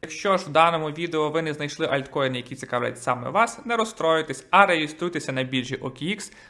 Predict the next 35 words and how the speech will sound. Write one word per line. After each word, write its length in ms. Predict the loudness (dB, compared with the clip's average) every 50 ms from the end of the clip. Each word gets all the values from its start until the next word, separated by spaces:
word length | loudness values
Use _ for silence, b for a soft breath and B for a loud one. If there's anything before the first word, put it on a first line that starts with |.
| B B
за 120 | -4 -2
нашим 280 | 0 0 0 0 -2 -6
реферальним 440 | -6 -4 -2 -4 -4 -4 -6 -8 -12
посиланням. 520 | -12 -14 -14 -10 -10 -10 -10 -10 -12 -10
Для 120 | -6 -4 -4
таких 320 | -4 -4 -6 -8 -6 -6
людей, 240 | -4 -2 -2 -2 -2
які 240 | -2 -6 -10 -14 -12
це 180 | -10 -10 -10
зроблять, 380 | -4 -2 -2 0 0 -2 -2 -2
ми 140 | -2 0 2
робимо 420 | 4 2 2 0 -4 -4 -4 -4
закриті 460 | -2 -4 -4 -4 -4 -6 -6 -6 -14
стріми, 440 | -14 -12 -8 -4 -2 0 0 -2 -2 B B B B B -2
де 180 | 2 2 2
спілкуємося 680 | 2 0 -4 -4 -4 -4 -2 -2 0 0 -2 0 -2 -2
в 60 | -2
теплій 340 | 2 2 2 2 4 4 4
ламповій 360 | 4 4 4 2 0 -4 -4 -4 -6 -6
атмосфері 380 | -6 -8 0 2 2 2 2
і 40 | 0
відповідаємо 720 | -4 -6 -4 -2 -4 -4 -4 -4 2 4 4 4 4 2 -2
на 80 | -4 -4
питання 340 | -4 -2 -2 0 0 0
по 120 | -4 -6 -4
конкретних 460 | -6 -6 -2 0 0 0 0 -2 -10
альткоїнах, 500 | -10 -10 -2 0 2 2 2 0 -2 -4
які 200 | -10 -8 -8 -10
цікавлять 420 | -8 -4 0 2 2 2 2 0
саме 220 | -2 -4 -4 -4 -4
підписників, 640 | -8 -10 -8 -8 -8 -8 -8 -8 -8 -8 -10 -10 B B B B B -10
які 240 | -10 -10 -8 -10 -10
прийшли 440 | -10 -10 -14 -10 -10 -10 -10 -10 -10 -8
на 120 | -10 -10
стрім. 320 | -10 -10 -14 -14 -14 -14